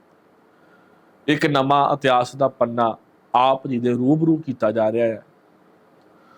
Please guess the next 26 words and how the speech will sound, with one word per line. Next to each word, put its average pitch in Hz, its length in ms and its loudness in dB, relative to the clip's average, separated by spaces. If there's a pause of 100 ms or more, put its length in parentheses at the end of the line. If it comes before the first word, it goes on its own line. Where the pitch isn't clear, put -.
(180)
ਸੋ - 160 -4
ਜ਼ਰੂਰ 160 360 2
ਸਾਡੇ 185 380 0
ਚੈਨਲ 151 400 -2
ਦੇ 151 120 -2
ਨਾਲ 147 200 -4
ਜੁੜੋ, 123 360 -2 (920)
ਰੋਜ਼ 151 360 2
ਨਵੀਂ 135 380 -6
ਇੱਕ 131 140 -10
ਵੀਡੀਓ 120 400 -4
ਆ 113 120 -2
ਰਹੀ 117 160 -6
ਹੈ, 120 60 -2
ਰੋਜ਼ 123 380 0
ਸੁਣੋ, 117 380 -8 (1000)
ਆਪਣੀ 139 380 0
ਨੌਲੇਜ 131 420 0
ਵਿੱਚ 131 240 -8
ਵਾਧਾ 120 340 0
ਕਰੋ, 120 300 -2
ਆਪਣੇ 120 340 -2
ਇਤਿਹਾਸ 117 520 -6
ਦੇ 110 260 -10
ਜਾਣੂ 113 380 -4
ਬਣੀਏ। 117 360 -12